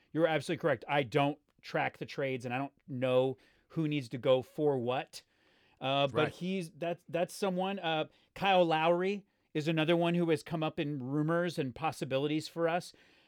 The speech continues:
Speaker 1: um, as someone that we could go after. Kyle Lowry, who obviously is a great point guard.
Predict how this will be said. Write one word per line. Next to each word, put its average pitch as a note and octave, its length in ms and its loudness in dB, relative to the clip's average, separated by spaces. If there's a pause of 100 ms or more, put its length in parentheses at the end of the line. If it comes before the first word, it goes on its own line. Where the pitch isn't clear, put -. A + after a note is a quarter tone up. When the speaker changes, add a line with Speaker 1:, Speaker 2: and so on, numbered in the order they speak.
(100)
Speaker 1:
um, C3+ 340 -2
as C#3+ 180 -6
someone D#3 300 0
that D3 100 -6
we C#3+ 140 -4
could C3+ 260 -6
go C#3 220 2
after. C#3 420 -2
Kyle C#3+ 300 0
Lowry, C3+ 440 -2
who C#3+ 120 -4
obviously B2+ 460 -6
is A#2 160 -6
a B2+ 40 -10
great A#2+ 380 -6
point D#3 220 -8
guard. D3+ 280 -2